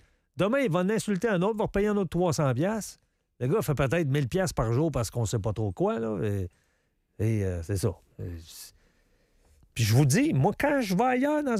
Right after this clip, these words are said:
dès que je traverse la frontière, si, j'ai pas le goût d'être baveux. Pourquoi qu'au Québec, ils ont le goût d'être baveux ? Puis je, encore là, ça peut être n'importe qui, là. Ça peut être un caucasien qui va insulter la police. Pourquoi il a le goût d'être baveux dès qu'on est au Québec ? Même en Ontario, ça me tenterait pas d'être baveux, moi.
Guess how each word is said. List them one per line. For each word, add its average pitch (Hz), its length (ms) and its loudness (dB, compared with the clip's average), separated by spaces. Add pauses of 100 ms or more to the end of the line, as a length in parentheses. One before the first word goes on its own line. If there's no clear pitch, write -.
dès 240 200 2
que 220 60 -2
je - 40 -8
traverse 240 380 0
la 240 100 0
frontière, 220 680 0
si, - 180 -4
j'ai 165 120 2
pas 330 200 2
le 285 100 2
goût 381 220 0
d'être 135 180 0
baveux. 139 300 0
Pourquoi - 360 -2
qu'au 170 140 0
Québec, 165 360 0
ils 147 120 0
ont 147 80 2
le 143 60 0
goût 214 160 0
d'être 123 260 0
baveux ? 139 460 0 (1000)
Puis - 180 -20 (160)
je, 165 60 -6
encore 190 300 2
là, 240 140 2
ça - 120 -8
peut 170 100 -2
être 143 80 -2
n'importe 220 360 0
qui, 214 220 0
là. 110 180 0 (460)
Ça - 100 -20
peut 185 80 0
être - 80 0
un 175 100 2
caucasien 214 680 0
qui - 80 -6
va 147 80 2
insulter 156 420 -2
la - 60 0
police. 190 380 0
Pourquoi 262 240 -4
il 214 80 0
a - 20 0
le 147 60 0
goût 151 120 -2
d'être 139 200 -2
baveux 131 320 -2 (320)
dès 135 240 0
qu'on 147 180 0
est 139 140 -2
au 151 80 0
Québec ? 135 400 -2 (240)
Même 285 260 2
en 175 180 2
Ontario, 190 540 0
ça 139 160 -2
me 117 60 -4
tenterait 139 360 -2
pas 185 160 0
d'être 113 200 0
baveux, 113 320 0
moi. 107 180 -2